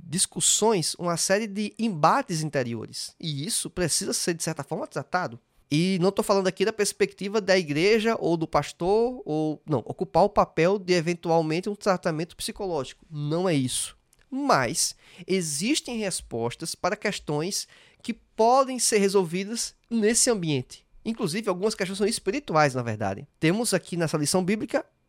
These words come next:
questões envolvendo o exemplo do apóstolo Paulo, as experiências que ele teve.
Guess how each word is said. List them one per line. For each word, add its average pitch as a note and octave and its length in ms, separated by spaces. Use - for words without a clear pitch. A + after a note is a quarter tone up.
questões A3 440
envolvendo G#3+ 600
o F4+ 60
exemplo F#3+ 460
do A#3+ 80
apóstolo - 500
Paulo, F3 280
as F3 100
experiências G#3 960
que - 140
ele D3+ 140
teve. A2 360